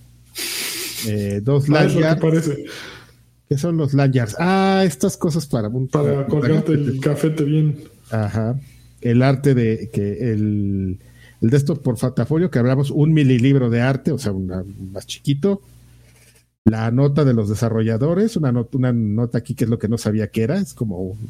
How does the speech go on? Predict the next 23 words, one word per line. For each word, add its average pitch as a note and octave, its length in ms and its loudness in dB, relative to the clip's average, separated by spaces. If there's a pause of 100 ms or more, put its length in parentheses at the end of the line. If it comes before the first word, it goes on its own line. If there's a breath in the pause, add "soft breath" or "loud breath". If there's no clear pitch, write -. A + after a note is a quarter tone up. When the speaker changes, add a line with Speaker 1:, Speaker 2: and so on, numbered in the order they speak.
(120)
Speaker 1:
un A2+ 140 -2
gracias C3 480 0
que E3+ 80 -8
está A2 240 -2
firmada. C#3+ 600 -2 (760 soft breath)
Pero C#3+ 160 2
yo F3 100 4
creo D3+ 140 0
que C#3+ 80 0
va B2 60 4
a A2+ 40 -4
tener A2 220 -2
sello, A#2 280 0
o - 20 -8
sea, G2 160 -6 (380)
no, G#2 140 -2
no G#2 180 -4
creo A2 200 -4
que G2+ 100 -2
hayan G2+ 220 -2
firmado G#2+ 380 -2
diez G#2 200 -4
mil. G#2+ 200 -4